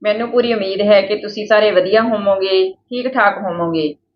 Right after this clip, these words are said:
ਲੈ ਕੇ ਹਾਜ਼ਰ ਹਾਂ ਆਪਾਂ ਆਪਣਾ ਅੱਜ ਦਾ ਮੋਟੀਵੇਸ਼ਨਲ ਗੱਲਾਂ ਦਾ ਟੌਪਿਕ।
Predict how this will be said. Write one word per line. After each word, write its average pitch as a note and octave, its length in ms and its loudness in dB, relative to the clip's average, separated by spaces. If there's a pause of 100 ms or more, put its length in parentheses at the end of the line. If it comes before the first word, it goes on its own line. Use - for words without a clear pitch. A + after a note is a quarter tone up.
(260)
ਲੈ A3+ 120 4
ਕੇ B3+ 200 2
ਹਾਜ਼ਰ G#3 280 2
ਹਾਂ G#3 260 2
ਆਪਾਂ A3 300 2
ਆਪਣਾ G3+ 640 0 (100)
ਅੱਜ G#3+ 120 0
ਦਾ G#3 180 2
ਮੋਟੀਵੇਸ਼ਨਲ G#3+ 720 0
ਗੱਲਾਂ F#3 300 2
ਦਾ F#3 100 2
ਟੌਪਿਕ। E3 680 -2